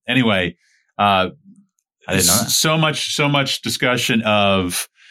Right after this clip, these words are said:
Speaker 1: placement of drum heads, placement of cymbals, how high you keep your seat, what type
Speaker 2: Yep.
Speaker 1: of stretches you do,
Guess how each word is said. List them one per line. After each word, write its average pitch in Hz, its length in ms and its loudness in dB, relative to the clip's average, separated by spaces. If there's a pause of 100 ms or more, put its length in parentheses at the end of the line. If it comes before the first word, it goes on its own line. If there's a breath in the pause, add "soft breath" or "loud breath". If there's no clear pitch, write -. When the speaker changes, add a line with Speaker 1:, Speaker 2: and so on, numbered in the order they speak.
(460 loud breath)
Speaker 1:
placement 131 560 0
of 107 500 0
drum 117 300 2
heads, 110 320 0
placement 117 520 0
of 98 80 -2
cymbals, 110 560 0
how 110 240 0
high 110 160 2
you 101 160 0
keep 107 260 -4
your 98 80 0
seat, 113 560 0
what 113 160 -2
type 110 160 -2
Speaker 2:
Yep. 98 100 -2
Speaker 1:
of 104 60 -2
stretches 110 560 0
you 107 100 2
do, 107 540 0